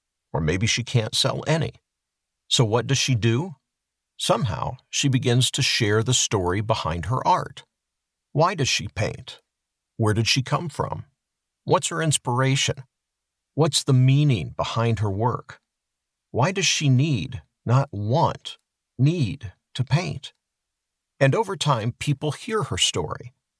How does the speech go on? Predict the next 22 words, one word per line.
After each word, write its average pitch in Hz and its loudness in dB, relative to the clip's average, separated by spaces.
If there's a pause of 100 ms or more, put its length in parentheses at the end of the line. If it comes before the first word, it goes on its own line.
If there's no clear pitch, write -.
(160)
Some 117 2
connect 104 -2
with 76 -8
it - -4
and 135 0
others 123 0
don't, - -2 (520)
but 120 2
the 123 2
ones 135 2
who 117 -4
do 120 -4
connect, - -6 (200)
who 135 4
see 165 0
a 143 2
reflection 143 -2
of 107 -4
themselves 92 0
in 92 -2
her 85 -4
story, 104 -2